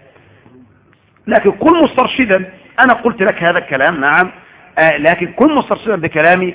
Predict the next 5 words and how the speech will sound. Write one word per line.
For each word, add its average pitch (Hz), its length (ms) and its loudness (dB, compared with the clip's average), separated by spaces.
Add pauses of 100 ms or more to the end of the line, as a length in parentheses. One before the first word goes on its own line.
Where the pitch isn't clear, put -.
وكذا، 214 380 -2 (240)
لكن 170 340 -2 (300)
حقق 220 600 -4
وتأكد 143 580 -4
وتيقن، 147 640 0